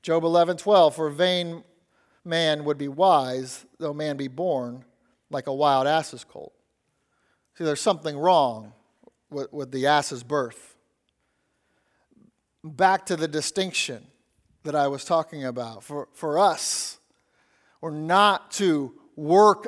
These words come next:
a field. We're not to, and, and a field of a home, a field in marriage, a field in ministry, a field in church. We're not to work a field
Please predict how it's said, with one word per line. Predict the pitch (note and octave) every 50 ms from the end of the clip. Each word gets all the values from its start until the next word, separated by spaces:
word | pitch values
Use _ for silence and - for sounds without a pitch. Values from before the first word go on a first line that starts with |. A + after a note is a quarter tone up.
| - -
a | D3
field. | - - - G#3+ A3 G#3+ G3 E3 D3 C3 A#2 - - - - _ _ _ _ _ _ _ _ _ _ _ _ _ _
We're | - D#3+ E3 E3
not | E3+ F#3 G3+ G#3 G3+ F#3+ - -
to, | - G3 F3+ D#3+ D3 C3 - - -
and, | - E3+ - -
and | F#3+ E3+ E3 - _ _ -
a | E3+
field | D#3+ - - - G#3+ G#3+ G#3 G3 F#3 E3
of | E3 D#3 B2+ - _ _ -
a | C#3 C#3+
home, | C3+ D#3+ F3 G3+ A3 A#3 B3 B3 B3 B3 A3+ F#3
a | C#3+ C3
field | - - F3+ F3 F3+ E3+ D#3
in | D3 B2+ B2 B2+ C#3
marriage, | F3 A3+ B3+ B3+ B3+ B3 A#3+ A#3 G#3+ - - -
a | - D#3
field | - - G3 F3 E3 D3+ C3 C#3
in | C3 C3+ C#3
ministry, | E3 G#3 B3 B3+ A#3 - - - A#3+ A#3+ A#3+ G#3+
a | - D#3+ C#3+
field | - - G3+ F#3+ F#3 F3 E3 D#3+
in | D3+ D3
church. | - - G#3 A#3 - - - - - - - -
We're | F#3 F#3
not | F#3+ A3+ A#3 A#3 A3+ G#3+
to | F#3
work | E3 D3+ D3+ D#3 F#3+ A#3 B3 B3 A#3+ B3 G#3+
a | F#3+
field | - - - - A3+ A#3 A3+ G#3 F#3+ E3+ D3+ C#3+ B2+ - -